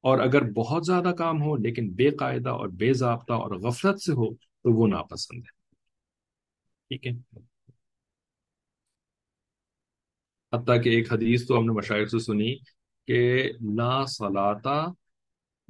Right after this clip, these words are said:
इल्ला बिहुजूरिल कल्ब, कि हुजूरी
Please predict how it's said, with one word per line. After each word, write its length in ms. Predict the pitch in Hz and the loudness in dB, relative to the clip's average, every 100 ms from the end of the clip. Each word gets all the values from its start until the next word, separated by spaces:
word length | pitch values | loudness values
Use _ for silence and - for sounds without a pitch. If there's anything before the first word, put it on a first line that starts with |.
| - | 0
इल्ला 340 | 196 185 185 185 | 0 2 0 0
बिहुजूरिल 760 | 151 131 139 135 185 226 190 131 | 0 -2 0 2 4 6 6 4
कल्ब, 160 | 87 - _ - - _ _ _ _ _ _ _ _ | -2 -6 _ -20 -20 _ _ _ _ _ _ _ _
कि 80 | 185 | 2
हुजूरी 640 | 147 113 110 135 165 214 | 2 2 2 4 4 4